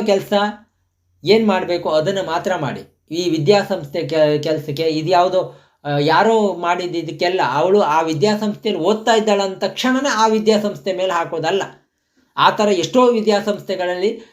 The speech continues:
ನಡೆದಿದೆ, ಅದ್ರ ಬಗ್ಗೆ ಎಲ್ಲ ಹೋರಾಟ ಮಾಡಿ, ಆನಂತರ ನೋಡೋಣ ಇದನ್ನ.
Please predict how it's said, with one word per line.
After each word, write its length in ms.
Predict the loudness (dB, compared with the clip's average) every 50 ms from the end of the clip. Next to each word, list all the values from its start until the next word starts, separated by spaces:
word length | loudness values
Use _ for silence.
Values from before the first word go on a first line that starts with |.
| _ _ -2
ನಡೆದಿದೆ, 440 | 2 2 2 4 4 4 4 4 2
ಅದ್ರ 360 | 0 -2 -4 -2 -2 0 0
ಬಗ್ಗೆ 300 | 0 0 -2 -2 -2 -2
ಎಲ್ಲ 160 | -2 0 0
ಹೋರಾಟ 400 | 0 0 0 0 -2 -2 -2 -2
ಮಾಡಿ, 300 | 0 0 0 0 -2 -4
ಆನಂತರ 460 | -6 -6 -4 0 0 0 2 2 2 2 2
ನೋಡೋಣ 340 | 2 0 2 2 0 0
ಇದನ್ನ. 320 | 0 -4 -6 -8 -10 -12